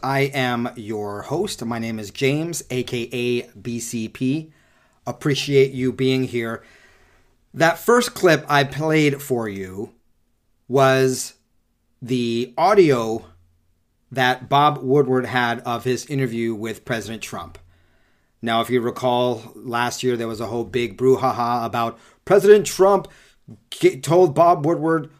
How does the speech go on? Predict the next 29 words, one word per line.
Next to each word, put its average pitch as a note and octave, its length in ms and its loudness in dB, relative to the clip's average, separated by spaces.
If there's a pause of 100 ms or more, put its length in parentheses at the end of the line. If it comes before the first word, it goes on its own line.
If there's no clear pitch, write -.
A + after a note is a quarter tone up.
(120)
all E3 220 2
kinds E3 400 -2
of D3 300 -2
secret E3 480 -2
classified D3+ 560 0
information. C#3 680 -2
All A#2+ 140 -2
he C3+ 180 -4
said, C3 380 0
and A#2+ 120 -6
they C3 80 2
were C3 120 2
using B2 260 0
that B2 320 -2 (840)
clip B2+ 380 0 (280)
where B2 160 0
he C3+ 120 2
said, B2+ 320 2
"I've C#3+ 300 0
got C#3 180 2
stuff C#3+ 320 -2
that A#2 220 -2
Putin E3 280 0
and C3 140 -2
Xi D#3+ 380 -2
doesn't C#3 320 0
even D3 280 -4
know C#3 180 0
about." G2+ 380 -6